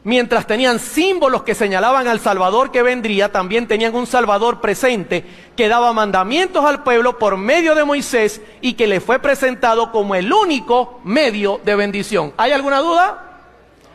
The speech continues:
¿Quién representa al ángel de Jehová en el Antiguo Testamento?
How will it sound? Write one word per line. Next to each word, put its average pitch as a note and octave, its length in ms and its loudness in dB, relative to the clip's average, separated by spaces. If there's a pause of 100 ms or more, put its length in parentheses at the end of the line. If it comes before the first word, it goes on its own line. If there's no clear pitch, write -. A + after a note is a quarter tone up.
(300)
¿Quién E4+ 420 2
representa C#4+ 1000 0
al A3 260 2
ángel B3+ 440 2
de G#3+ 120 2
Jehová G3 260 2
en A#3+ 80 -4
el G#3+ 80 2
Antiguo A#3 340 0
Testamento? G3+ 720 -2